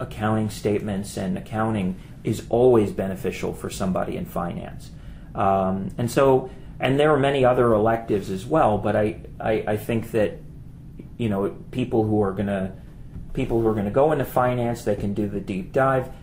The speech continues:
People who are not, there are still core competencies that you need to learn to really succeed in a corporate setting. And a lot of the people who have,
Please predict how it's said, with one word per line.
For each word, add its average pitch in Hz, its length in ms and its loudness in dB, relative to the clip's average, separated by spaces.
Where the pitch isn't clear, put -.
People 190 340 -2
who 175 180 4
are 156 100 2
not, 139 480 0
there 127 200 6
are 143 300 4
still 127 760 0
core 135 340 2
competencies 101 1120 -2
that 107 200 2
you 113 240 -2
need 120 360 0
to 117 100 0
learn 98 500 -2
to 123 120 -2
really 113 420 4
succeed 110 560 -4
in 101 140 -2
a 95 60 -4
corporate 92 500 -4
setting. 107 500 0
And 104 260 -2
a 123 60 -2
lot 113 340 6
of 120 100 0
the 107 80 -2
people 107 460 -2
who 101 260 -2
have, 95 160 -6